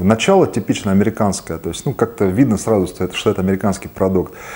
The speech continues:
Но по ходу дела там, опять же, открываются некие, некие поворотные сюжеты, там и фантастика, и научная фантастика, можно сказать. И опять же, фильм о Боге. Поймите, я не агитирую, чтобы вы смотрели, кто, если, допустим, там, что здесь.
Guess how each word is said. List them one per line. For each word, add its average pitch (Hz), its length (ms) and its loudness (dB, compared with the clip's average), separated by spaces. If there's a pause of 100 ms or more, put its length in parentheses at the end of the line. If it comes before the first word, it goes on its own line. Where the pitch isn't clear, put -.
(160)
Но 123 80 2
по 123 140 4
ходу 123 260 2
дела 127 340 4
там, 104 200 2
опять 110 220 2
же, 92 100 0
открываются 104 600 0
некие, 95 460 0
некие 95 600 0 (640)
поворотные 107 560 4
сюжеты, 107 560 2
там 95 480 2
и 101 220 4
фантастика, 101 760 -2
и 95 100 4
научная 117 380 0
фантастика, - 560 -4
можно 180 220 -2
сказать. 90 320 -2
И 110 80 0
опять 104 380 2
же, 92 320 0 (200)
фильм 104 360 2
о 101 100 2
Боге. 101 480 2 (280)
Поймите, 107 380 2
я 101 160 6
не 95 120 4
агитирую, 104 560 2
чтобы 90 220 -4
вы 98 60 0
смотрели, 110 540 2
кто, - 240 -4
если, 92 240 -2
допустим, 92 640 -4
там, 87 220 -4
что - 180 -2
здесь. 180 220 0